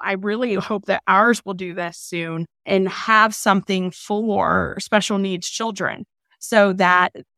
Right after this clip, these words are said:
moms and those who are raising those children can be fed as well, because they still need the community. And a lot of times they feel like they can't go to church because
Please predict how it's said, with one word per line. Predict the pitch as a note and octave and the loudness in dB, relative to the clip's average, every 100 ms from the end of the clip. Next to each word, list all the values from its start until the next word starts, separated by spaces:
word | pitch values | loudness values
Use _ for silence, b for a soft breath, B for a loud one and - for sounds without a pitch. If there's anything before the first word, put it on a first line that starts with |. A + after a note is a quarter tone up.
| _ _ _ _ _ _ _ _ _ _ _ | _ _ _ _ _ _ _ _ _ _ _
moms | A3 G3+ G#3 A3 G#3+ A3 B3 D4+ - | 0 4 6 8 8 8 6 2 0
and | - - G3+ G3 F#3+ G3 G3+ - _ _ | 0 0 0 -2 -4 -6 -8 -10 _ _
those | G3 G#3 G#3 G3+ F#3+ | 4 4 6 2 0
who | A#3 | 2
are | G#3 G3 | 4 4
raising | G3 G#3 C4+ B3+ A3+ F#3+ F#3 | 4 2 0 -4 -6 -6 -4
those | G3 F#3 | -4 -4
children | - G3+ F#3 F#3 F3 F3 F3+ - _ | -6 -6 -6 -4 -4 -4 -6 -10 _
can | - B3 A3 G3 | -2 2 4 2
be | A3 A3+ | -2 -8
fed | - A3 F#3+ F3 E3+ | -4 0 2 2 -2
as | F3+ E3 | -6 -6
well, | F3+ A3 F3+ G#3 | 2 4 4 0
because | F#3+ F#3 | -6 -6
they | G3 A#3+ | -6 -6
still | - - B3+ B3+ | -8 0 2 2
need | A#3+ F#3+ | 0 -2
the | |
community. | F#3 - F3 E3 E3 - - _ b | -6 -8 -8 -8 -8 -12 -16 _ b
And | G#3 | 0
a | G3+ | 2
lot | G#3 G#3+ | 4 4
of | A#3 | 4
times | A3 G3 F3+ | 2 2 0
they | F#3+ G3 | 2 0
feel | G#3 G3+ | 2 0
like | F#3 E3+ | 2 -2
they | - F#3 | -2 -4
can't | F3+ - A3+ - | -2 0 2 2
go | F#3+ | -2
to | F#3 | -4
church | F3+ G3 F#3 - | -4 -4 -4 -4
because | F#3 F#3 F3+ E3+ - | -10 -4 -4 -4 -12